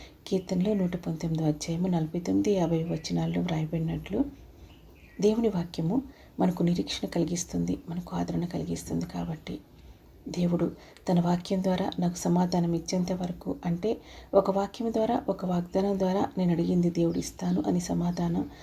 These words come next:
దేవుడి నుంచి నాకు వచ్చేంత వరకు నేను ప్రార్థిస్తూనే ఉంటాను. నేను ప్రార్థించిన విషయంలో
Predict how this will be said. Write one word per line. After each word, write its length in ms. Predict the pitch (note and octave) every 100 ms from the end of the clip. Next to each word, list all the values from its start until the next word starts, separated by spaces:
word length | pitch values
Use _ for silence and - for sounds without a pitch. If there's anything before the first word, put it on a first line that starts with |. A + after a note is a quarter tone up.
| - -
దేవుడి 320 | F3+ G3 G3
నుంచి 260 | F#3 F3 F3
నాకు 300 | F3 E3+ F3
వచ్చేంత 380 | E3 - F3 G3
వరకు 340 | F#3 F3 -
నేను 220 | F#3+ F3+
ప్రార్థిస్తూనే 720 | F#3+ F3 D#3+ E3+ F3 - F#3+ G3+
ఉంటాను. 540 | F3 D#3+ D#3 D#3 G3+ - - - - - - - - - - - - - E3 - - - - -
నేను 180 | A3 A#3
ప్రార్థించిన 580 | A3+ G#3 G#3 B3 B3+ G#3+
విషయంలో 540 | F#3 - E3 E3+